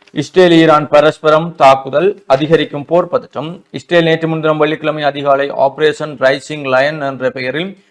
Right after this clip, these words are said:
ஈரான் மீது மிகப்பெரிய அளவில் வான்வழி தாக்குதலை நடாத்தியது என்ற செய்தி. காசாவில் உடனடி போர் நிறுத்தம் தீர்மானத்திற்கு இலங்கை ஆதரவு என்ற செய்தியும், ஜம்மு காஷ்மீர் குறித்து சர்ச்சைக்குரிய வரைபடம், மன்னிப்பு கேட்டது இஸ்ரேல் என்ற செய்திகளும் காணப்படுகிறது. அதேபோல குறைவடைந்து வரும் மின்மினி பூச்சிகள் என்ற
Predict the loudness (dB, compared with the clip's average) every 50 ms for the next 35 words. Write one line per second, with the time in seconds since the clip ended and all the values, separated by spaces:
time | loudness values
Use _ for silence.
0 | _ _ _ 0 2 4 6 6 4 4 0 0 -2 -2 0 0 0 0 0 -2
1 | 0 2 2 2 2 0 -2 -4 -2 0 0 0 0 -4 -8 -8 -2 0 0 0
2 | 0 -2 -6 -6 -4 -4 0 2 2 2 2 -2 -10 -12 -12 -10 -12 -14 -16 -14
3 | -14 -12 -12 -12 -12 -14 -16 _ _ 2 2 4 4 4 4 4 4 2 2 0
4 | 0 0 0 -2 -2 0 0 0 0 0 -8 -8 -6 -6 -6 -6 -8 -14 _ _
5 | _ _ _ _ _ 4 6 6 6 6 6 4 4 0 -2 -2 0 0 2 2
6 | 2 2 2 0 -2 -2 0 4 4 6 6 4 4 0 -2 -4 -4 -10 -12 -14
7 | -16 -18 -20 -20 -16 -12 -8 -8 -8 -10 -12 _ _ _ _ _ 2 2 4 4
8 | 4 4 6 6 6 6 2 -2 0 0 0 0 0 0 0 -2 0 0 0 -2
9 | 0 -2 -4 -4 -4 -4 -2 0 2 2 2 2 0 -2 -4 -2 -2 -6 -6 -6
10 | -8 -10 -8 -6 -6 -2 -2 -4 -4 -4 -8 -8 -10 -12 _ -2 0 0 0 -2
11 | -6 -6 -6 -6 -6 -6 -8 -8 -10 -10 -8 -8 -6 -6 -6 -8 -10 -14 -16 -16
12 | -14 -12 -4 -2 -2 -2 -2 -4 -6 -6 -2 0 2 2 2 2 2 0 -2 -2
13 | -2 -2 -2 -2 -4 -8 -10 -10 -10 -10 -10 -12 -12 -12 -12 -14 -14 _ -12 -10
14 | -8 -8 -10 -12 -18